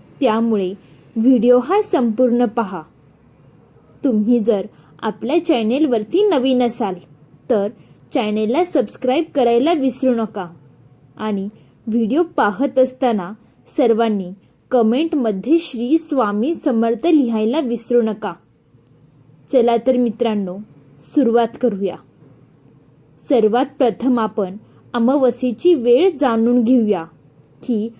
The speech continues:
अमावस्येचा प्रारंभ आणि समाप्ती नेमकी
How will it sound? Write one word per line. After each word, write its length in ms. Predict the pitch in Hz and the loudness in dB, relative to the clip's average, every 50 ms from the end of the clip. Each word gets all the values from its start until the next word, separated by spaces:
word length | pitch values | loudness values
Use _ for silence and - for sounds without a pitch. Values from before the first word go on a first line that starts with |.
| _ - _ _ - | _ -20 _ _ -6
अमावस्येचा 800 | 247 240 240 247 240 233 233 226 - - 247 233 233 - 311 359 | -4 0 4 4 4 4 4 2 2 -2 -4 -4 -2 -2 -2 -2
प्रारंभ 600 | 339 - 294 254 214 214 208 220 220 220 214 202 202 190 214 214 - - _ _ _ _ | 0 0 0 0 2 2 2 2 2 2 0 -2 -4 -6 -8 -10 -18 -20 _ _ _ _
आणि 240 | - 381 440 427 415 330 | -6 -4 -2 -2 -2 -2
समाप्ती 640 | - - 311 247 240 233 220 - - - - 285 | -2 -2 0 0 2 0 -2 -2 -4 -2 0 0
नेमकी 460 | 254 247 226 214 214 214 - - 392 | 2 2 0 -2 -4 -4 0 0 0